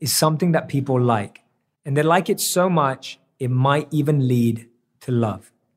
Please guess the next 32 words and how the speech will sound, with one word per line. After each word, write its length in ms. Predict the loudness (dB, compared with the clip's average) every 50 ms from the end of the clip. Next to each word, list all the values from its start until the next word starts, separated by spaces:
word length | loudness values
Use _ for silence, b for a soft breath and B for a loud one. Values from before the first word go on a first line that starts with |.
| _ _ _ _ _ _ _ _ _ _ _ _ -4
And 360 | -2 0 0 0 -2 -4 -6 -4
I 100 | -4 -2
thought 200 | 0 2 2 2 2
we 80 | 0
might 180 | 0 0 0 0
as 80 | 0
well 100 | -2 -2
talk 200 | 0 0 0 0
a 40 | 0
bit 140 | 2 2 2
about 200 | 2 2 0 0
marriage. 440 | 0 0 0 0 -2 -4 -8 -14 -18 _ _ _ _ _ _ _ _
A 60 | -4
new 220 | 0 0 0 0 -2
study 320 | -2 -2 0 0 0 0
polled 320 | -2 0 0 0 0 0 0
married 320 | 0 0 0 0 -2 -2
people 260 | -2 -2 -2 -2 -2
and 140 | -2 -2 -2
found 300 | 0 0 0 0 0 0
that 100 | 0 0
on 100 | -2 -2
average, 400 | 0 0 0 2 0 0 0 0
it 80 | -2 -4
took 160 | -4 -2 0
them 160 | 0 0 0
just 220 | 0 0 0 -2 -2
one 300 | -4 0 0 2 2 2
hundred 320 | 0 0 0 0 0 0
and 100 | -2 -4
seventy-two 640 | -2 0 0 2 2 0 -2 -2 -6 -4 -2 -2 0
days 600 | 2 2 2 4 4 2 2 0 -2 -4 -6